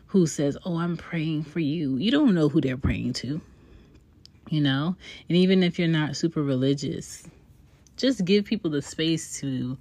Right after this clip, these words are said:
make that decision on,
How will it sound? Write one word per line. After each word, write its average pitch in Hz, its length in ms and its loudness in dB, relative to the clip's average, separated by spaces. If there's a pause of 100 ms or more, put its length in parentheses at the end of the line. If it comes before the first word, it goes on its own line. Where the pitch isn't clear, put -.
(400)
make 165 220 0
that 127 180 -2
decision 143 720 0
on, 120 640 -6